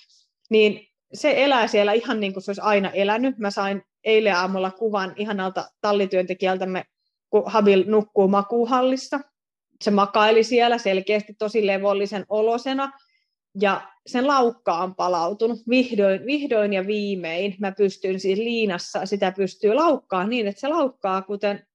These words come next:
sen kuuluu laukata. Et se on ollut ihan upea nähdä, et, että miten kun se stressi on.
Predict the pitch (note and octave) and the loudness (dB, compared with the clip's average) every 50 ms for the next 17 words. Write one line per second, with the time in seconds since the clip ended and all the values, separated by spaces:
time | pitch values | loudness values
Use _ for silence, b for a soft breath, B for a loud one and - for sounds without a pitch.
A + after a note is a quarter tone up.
0 | _ _ _ _ _ _ _ _ - A#3 A#3 A#3+ C#4+ C4+ B3 A3 G3+ G3+ G#3 G#3+ | _ _ _ _ _ _ _ _ -2 -2 0 2 2 2 4 4 4 4 4 2
1 | A3 A3+ G#3 F#3+ F#3+ F#3+ - G3+ G#3+ - A3+ - _ _ _ _ _ _ _ _ | 2 0 0 0 0 -2 -4 -8 -8 -8 -12 -12 _ _ _ _ _ _ _ _
2 | _ _ _ _ _ _ _ _ _ _ _ G3+ G3 G3 - - - G#3 G#3 G#3 | _ _ _ _ _ _ _ _ _ _ _ -4 -4 -4 -4 -4 -2 0 0 0
3 | G3+ - G#3 A3 G#3 G3 - B3+ C4+ C4+ C4+ - A3+ C4+ C4+ - G#3+ F#3 F3+ F3+ | 0 0 2 2 2 2 0 -2 0 0 0 0 0 -2 0 2 2 2 2 2
4 | F#3 F#3+ G3 G#3 G3+ G3+ F#3 D#3+ D#3+ E3 - _ _ _ - F#3+ F#3 F#3 _ - | 0 -2 -4 -4 -4 -4 -6 -6 -6 -8 -10 _ _ _ -8 -8 -8 -6 _ -2
5 | F#3 D#3+ - - _ _ _ _ _ _ _ _ _ - G#3+ G#3+ G#3+ A3 G3+ G3 | -2 -2 -4 -10 _ _ _ _ _ _ _ _ _ 0 0 2 4 2 2 2
6 | F#3+ G#3 G#3 G3+ G#3+ G#3+ G#3 - - A#3 A#3 A#3 A#3 A#3 A#3 - - - F#3 E3+ | 2 0 0 0 -2 -4 -6 -4 -2 0 2 2 2 0 -4 -10 -8 -2 0 0
7 | E3+ D#3+ D3 D3+ E3+ F#3 | 2 0 0 -2 -4 -6